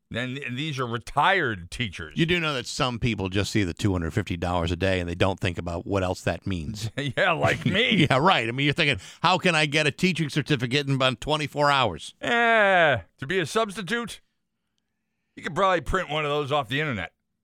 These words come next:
Speaker 2: I don't think it's quite that simple.
Speaker 1: Uh, I don't know.
Speaker 2: I think
Speaker 1: I
Speaker 2: they
Speaker 1: don't
Speaker 2: would
Speaker 1: know.
Speaker 2: prefer that you have at least some experience.
Speaker 1: Well, of
Speaker 2: But
Speaker 1: course
Speaker 2: it's like,
Speaker 1: they would prefer it.
Speaker 2: but it's like if you were retired or if I were retired, I mean, it,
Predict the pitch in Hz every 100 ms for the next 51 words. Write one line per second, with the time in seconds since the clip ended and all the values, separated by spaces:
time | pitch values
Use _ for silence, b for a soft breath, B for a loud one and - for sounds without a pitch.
0 | _ _ _ _ _ - 151 180 180 156
1 | - - - 151 147 131 - 95 - 78
2 | - - - 208 262 277 269 269 262 262
3 | 254 247 254 254 254 226 208 143 _ 151
4 | 151 170 147 - 214 151 143 139 127 139
5 | 135 123 107 113 123 120 113 110 113 104
6 | - - - - 123 110 90 76 - _
7 | _ 110 82 - 92 71 73 - 143 156
8 | - 170 139 117 92 107 90 - _ 131
9 | 160 151 85 87 254 196 220 180 180 254
10 | 269 196 147 - 156 165 101 113 120 101
11 | 120 165 143 104 95 - 95 92 123 135
12 | 131 127 135 -